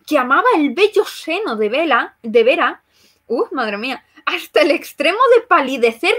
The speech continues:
mórbidamente en un engaste de oro cuando la joven lo olvidaba durante algún tiempo. Por eso, antaño,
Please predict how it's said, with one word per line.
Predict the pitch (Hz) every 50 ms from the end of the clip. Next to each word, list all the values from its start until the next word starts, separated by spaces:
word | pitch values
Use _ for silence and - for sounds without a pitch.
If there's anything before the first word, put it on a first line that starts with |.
| 466 415
mórbidamente | 311 294 320 381 480 494 381 427 311 247 262 220 214 240 285 311 330 294 349
en | 330 269 247
un | 294 381 480 466
engaste | 320 294 277 269 262 302 339 403 - - - - 349 415 - - - 415 330
de | 226 208 202 254 233
oro | 254 339 427 440 392 403 -
cuando | - 302 269 254 240 226 220 214 196
la | 190 190
joven | - - 381 392 415 480 494 508 466
lo | 330 403 294
olvidaba | 277 262 220 214 226 208 247 294 359 494 453 269
durante | 285 294 285 269 240 214 - 202
algún | 180 185 202 262 381 440 415 277 -
tiempo. | - - 381 494 494 466 381 - - 202 175 185 _ _ _ _ _ _ _ _ _ _ _ _ _ _ _ _
Por | 302 320 277 294
eso, | 392 605 622 622 - - 339 359
antaño, | 339 302 285 240 - - 440 440 440 320 285 285 311 427